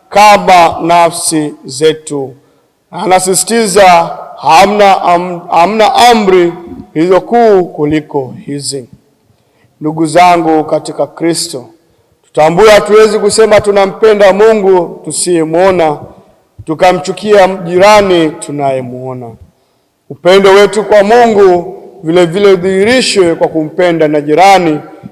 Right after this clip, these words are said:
aliyeumbwa kwa sura na mfano wa Mungu. Je, jirani yangu ni nani ninayetakiwa kumpenda?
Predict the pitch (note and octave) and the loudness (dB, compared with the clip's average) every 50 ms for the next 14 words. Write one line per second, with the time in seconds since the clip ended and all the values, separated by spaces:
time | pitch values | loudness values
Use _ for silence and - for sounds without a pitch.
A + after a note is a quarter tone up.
0 | _ _ - D#3+ D#3+ F3+ G3 F#3+ G3 A3 A3 G3 F#3 F#3+ F3 D#3+ F3+ F3+ F3+ - | _ _ 0 2 4 4 4 6 6 4 4 4 2 2 2 2 2 0 0 -2
1 | A3+ A3+ G#3+ G3+ F#3 E3+ E3 - - - - D#3 D3 D3 C#3 - - D#3+ D3 C#3 | -2 0 2 4 4 4 4 2 -2 -6 -8 -6 -6 -6 -8 -4 -2 0 0 0
2 | C#3 C3+ B2+ B2 A#2+ B2 A#2 A2+ A#2 B2 B2+ B2+ B2 A#2+ G#2 B2 A#2+ _ _ - | 0 -4 -8 -10 -10 -10 -10 -10 -10 -12 -12 -12 -12 -14 -16 -18 _ _ _ -20
3 | - - - - _ _ _ _ _ - C#3+ C3+ B2+ C3+ D#3+ G#3 G#3+ G3+ F#3+ F3 | -20 -20 -20 -20 _ _ _ _ _ -20 -20 -18 -10 -4 0 2 2 2 2 0
4 | D#3 B2+ A2+ - - - - - - D#3 D#3+ D#3 F#3 G3+ G#3+ G#3+ G3+ F#3+ F3+ F3+ | -2 -4 -8 -12 -18 -20 -20 -18 -8 -6 -2 2 2 4 4 4 2 2 2 2
5 | F3+ F#3 F#3 F3+ E3 E3 D#3+ D#3 D3+ D3 D#3 E3 F3 F#3 F#3 F3+ F3+ F3+ E3+ D#3+ | 2 2 2 2 0 0 0 -2 -2 -4 -2 0 2 2 2 2 2 0 0 0
6 | D3+ D3 C#3+ C#3+ - - - _ _ _ _ _ _ - - _ _ _ _ D3 | -2 -4 -8 -14 -20 -20 -20 _ _ _ _ _ _ -20 -20 _ _ _ _ -4
7 | D3+ E3 F3 F3+ E3+ C#3+ E3+ D#3+ C#3+ - - G3+ G#3 F#3+ E3+ D3+ C#3 B2 B2 - | 0 2 4 4 2 2 -2 -4 -6 -6 -6 -4 -2 0 0 0 0 -2 -6 -12
8 | - B2 A#2 A2+ - _ - C#3 D3 D3 D3 D3 | -16 -18 -18 -20 -16 _ -10 -10 -10 -10 -12 -14